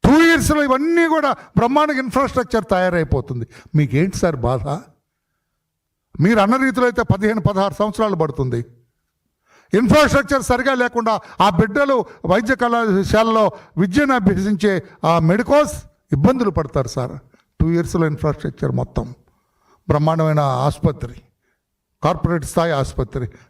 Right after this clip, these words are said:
నిర్మాణం జరుగుతుంది. వసతి గృహాలు, లోపలే హాస్టల్స్ ఉంటాయి. బోధన మరియు ఇతర సిబ్బంది నివాసాల కల్పన ప్రాధాన్యత. టీచర్స్ అక్కడే ఉంటారు, వాళ్ళ హౌసెస్ అక్కడే ఉంటాయి, అక్కడ పనిచేసే సిబ్బంది అక్కడే ఉంటారు,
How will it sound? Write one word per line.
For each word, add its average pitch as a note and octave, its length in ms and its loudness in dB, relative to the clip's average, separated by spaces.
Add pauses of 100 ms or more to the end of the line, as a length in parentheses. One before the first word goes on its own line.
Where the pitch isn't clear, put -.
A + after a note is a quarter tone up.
నిర్మాణం C#3+ 440 2
జరుగుతుంది. A#2+ 560 -2 (420)
వసతి G3 440 2
గృహాలు, F#3+ 460 2 (600)
లోపలే F3 480 2 (400)
హాస్టల్స్ G3 420 0
ఉంటాయి. D3 300 -2 (540)
బోధన A#3+ 500 4
మరియు C4+ 280 2
ఇతర C#4 260 0
సిబ్బంది C4+ 560 0 (240)
నివాసాల C4+ 580 2
కల్పన B3+ 480 0
ప్రాధాన్యత. G3 640 0 (480)
టీచర్స్ F#3+ 400 0
అక్కడే F#3+ 240 -2
ఉంటారు, G3 260 0
వాళ్ళ G3+ 140 0
హౌసెస్ F#3+ 380 -2
అక్కడే G3+ 220 -2
ఉంటాయి, G3+ 320 -4 (880)
అక్కడ D3+ 160 2
పనిచేసే F#3+ 480 0
సిబ్బంది G3+ 520 0
అక్కడే G3+ 240 -2
ఉంటారు, G3+ 360 -2